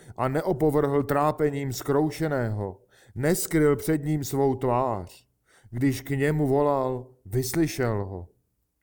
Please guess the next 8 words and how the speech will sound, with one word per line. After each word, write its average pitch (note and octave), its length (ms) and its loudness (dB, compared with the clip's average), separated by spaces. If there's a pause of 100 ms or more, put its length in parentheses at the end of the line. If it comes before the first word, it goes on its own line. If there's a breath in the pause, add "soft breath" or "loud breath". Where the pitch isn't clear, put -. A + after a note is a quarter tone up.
(340)
Od B2+ 220 -2
tebe A#2 300 0
pochází A#2+ 680 0
má A2+ 260 0
chvála B2 640 0 (300 loud breath)
ve B2+ 140 2
velikém C3+ 560 0
shromáždění. A2+ 1040 -2